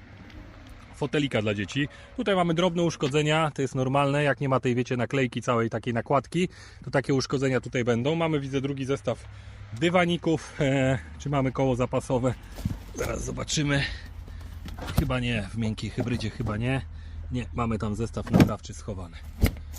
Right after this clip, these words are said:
Dobra, przyjechała pani, zobaczcie,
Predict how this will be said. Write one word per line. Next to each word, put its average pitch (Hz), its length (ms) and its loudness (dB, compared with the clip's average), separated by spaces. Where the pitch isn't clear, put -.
Dobra, 110 260 0
przyjechała 127 480 2
pani, 143 360 0
zobaczcie, 127 600 -2